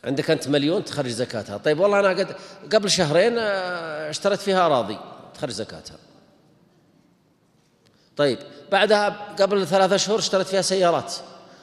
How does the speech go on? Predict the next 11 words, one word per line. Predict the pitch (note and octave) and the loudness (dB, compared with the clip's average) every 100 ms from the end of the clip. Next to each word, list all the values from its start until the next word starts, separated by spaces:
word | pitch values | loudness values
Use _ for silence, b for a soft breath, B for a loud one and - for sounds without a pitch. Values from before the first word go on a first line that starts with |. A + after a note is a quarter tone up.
| B - | B -12
تخرج | - B2 | -4 -4
زكاتها، | A2+ A2 F#2 - - - _ _ _ _ _ b b - | -4 -8 -10 -16 -20 -20 _ _ _ _ _ b b -2
إلا | F3+ | 0
في | F3+ | 2
حالة | A3 B3+ | 2 4
واحدة، | G#3 D3+ A#2 - B B | 2 0 -4 -4 B B
إذا | D3+ D#3+ | -2 0
اشتريت | - G3 G#3 | 2 2 2
الأرض | F#3 A3+ F#3+ | 2 2 2
لتبني | F3 F3+ D3 C#3 | 0 -2 -2 -2
عليها | A2+ G2+ G2 | -2 -6 -10